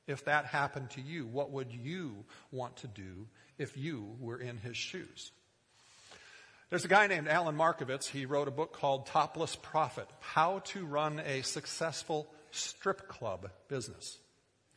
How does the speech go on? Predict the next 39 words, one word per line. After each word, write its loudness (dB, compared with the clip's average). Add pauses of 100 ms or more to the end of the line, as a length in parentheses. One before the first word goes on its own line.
(540)
And -4
he -6
experienced -8
his -6
wife 0
being -6
unfaithful -6
to -14
him. -14 (1300)
Go -6
figure. -8 (720)
How 2
does -4
that 0
work? -6
Why 4
would 0
that 2
happen 0
in -6
that -2
kind -6
of -8
a -6
lifestyle? -6
It's -12
kind -4
of -6
a -2
surprise. 2
You -4
wouldn't -2
see -6
that 4
coming, -4
right? -4 (680)
Sorry. -10 (600)
Sarcasm -6
aside. -8